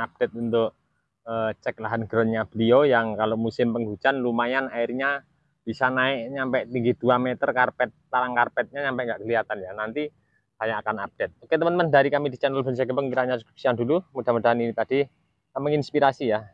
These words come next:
sekedar inspirasi dan motivasi untuk teman-teman terus semangat berkarya.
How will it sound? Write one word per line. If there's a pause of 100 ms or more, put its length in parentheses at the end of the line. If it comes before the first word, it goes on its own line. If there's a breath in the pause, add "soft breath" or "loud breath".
(160)
sekedar
inspirasi (460)
dan
motivasi
untuk
teman-teman
terus
semangat
berkarya.